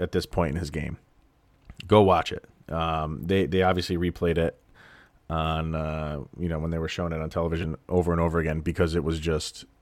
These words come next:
a wow factor goal. Um, try it. <laughs> If you're, if you're a hockey player and you wanna go out on the ice, get that close to the goal and try to lift the puck. Um, I think he rang the bell too. It's, it's, it was just, it was just amazing. Um,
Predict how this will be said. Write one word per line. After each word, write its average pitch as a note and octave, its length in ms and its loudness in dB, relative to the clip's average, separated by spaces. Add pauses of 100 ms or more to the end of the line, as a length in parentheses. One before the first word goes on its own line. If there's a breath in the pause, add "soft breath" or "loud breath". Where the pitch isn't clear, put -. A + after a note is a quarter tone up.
(140)
a E2+ 80 -2
wow D#2+ 360 0
factor D#2+ 500 -4
goal. D#2+ 380 0 (180)
Um, D#2 460 -4 (1080 soft breath)
try F#2+ 260 8
it. D#2 200 0 (160)
<laughs> - 160 -8
If - 220 -2
you're, F#2+ 220 8
if F2+ 140 4
you're F2+ 120 4
a F2 40 4
hockey F#2 240 2
player F#2+ 300 4
and F2+ 240 0
you F#2 80 0
wanna F2 280 -2
go F#2 140 0
out F#2 60 4
on F2 80 -4
the F#2 120 0
ice, F2+ 180 -2
get - 300 -2
that F#2+ 200 2
close F#2+ 280 2
to F2+ 80 -2
the F2 120 -2
goal F#2+ 360 6 (500 loud breath)
and F2 220 2
try F2+ 180 4
to F2 60 4
lift F2 160 2
the F2 60 -2
puck. - 420 0 (340 soft breath)
Um, E2 280 0
I D#2+ 60 2
think A2 180 -2
he G2+ 80 0
rang E2+ 220 0
the D#2 60 -2
bell E2 260 0
too. E2+ 400 0 (800)
It's, - 140 -10
it's, - 240 -4
it F#2+ 80 2
was F#2+ 140 2
just, G2 280 0
it F#2+ 60 -2
was F2+ 100 0
just F2 160 -4
amazing. D#2+ 380 -6 (440 loud breath)
Um, F2+ 520 4